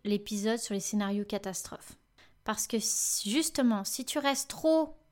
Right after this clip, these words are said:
dans tes scénarios catastrophes, dans ton imagination destructrice, tu vas rester qu'avec les hypothèses négatives, va rester bloqué, ça va, ça va tellement être effrayant pour toi que ça, c'est sûr, hein.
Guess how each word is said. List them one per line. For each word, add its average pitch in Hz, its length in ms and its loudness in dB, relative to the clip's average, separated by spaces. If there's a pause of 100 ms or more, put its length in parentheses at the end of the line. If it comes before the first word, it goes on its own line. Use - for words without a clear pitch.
(200)
dans 220 120 4
tes 220 120 -4
scénarios 240 960 0
catastrophes, 233 840 0 (340)
dans 214 120 2
ton 220 260 6
imagination 254 680 4
destructrice, 226 840 -2 (320)
tu - 100 -6
vas 247 100 6
rester 247 280 -2
qu'avec 277 300 0
les 233 220 2
hypothèses 233 760 0 (300)
négatives, 208 840 2 (420)
va 214 100 4
rester 214 280 0
bloqué, 220 380 0
ça 262 140 -4
va, 196 180 -6
ça 196 180 -4
va 196 120 -4
tellement 233 540 2 (120)
être - 200 -8
effrayant 208 480 -2
pour 196 140 -4
toi 226 160 -4
que - 80 -8
ça, 196 180 -2
c'est - 160 -6
sûr, 415 240 -4
hein. 262 140 4